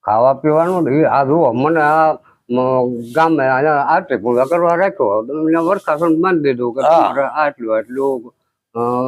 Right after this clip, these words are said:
Speaker 1: લેવાનું,
Speaker 2: હા.
Speaker 1: અ, ઘર ઉંબજા.
Speaker 2: હા.
Speaker 1: તો પછી અમે આમ તન મન ધનથી આની સેવા કરવી.
Speaker 2: સેવા કરો.
Speaker 1: તો અને, અ, વરખાસન તો ઈ, અ, આવે, ઈ દાન, ભગવું ધારણ કર્યું, એને દાન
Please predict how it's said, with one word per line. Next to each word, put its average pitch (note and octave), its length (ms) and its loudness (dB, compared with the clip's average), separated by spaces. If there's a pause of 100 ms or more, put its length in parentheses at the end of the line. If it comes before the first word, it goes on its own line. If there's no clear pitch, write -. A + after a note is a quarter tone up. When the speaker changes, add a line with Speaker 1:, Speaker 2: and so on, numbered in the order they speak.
(220)
Speaker 1:
લેવાનું, C3+ 580 0 (120)
Speaker 2:
હા. D#3 320 4
Speaker 1:
અ, G#2+ 400 -2
ઘર C3+ 260 -2
ઉંબજા. G#2 460 -4 (140)
Speaker 2:
હા. E3 240 4
Speaker 1:
તો C#3 140 0 (460)
પછી D3+ 260 -8
અમે C#3+ 240 0
આમ D3+ 240 -2
તન F3+ 300 0
મન F3+ 200 2 (120)
ધનથી E3+ 340 0
આની E3+ 300 2
સેવા G3 320 2
કરવી. F#3 380 0
Speaker 2:
સેવા F#3 320 2
કરો. F3 260 2
Speaker 1:
તો E3 140 2 (500)
અને, D#3+ 240 0
અ, D#3+ 340 0 (760)
વરખાસન E3+ 580 -2
તો F3 180 -2
ઈ, E3+ 180 2 (220)
અ, D#3+ 120 0 (380)
આવે, F3 320 2 (460)
ઈ C3+ 100 0 (120)
દાન, F#3+ 360 2 (160)
ભગવું D#3+ 420 0
ધારણ D#3+ 380 2
કર્યું, F3+ 460 2
એને F3+ 260 2 (500)
દાન D#3 460 2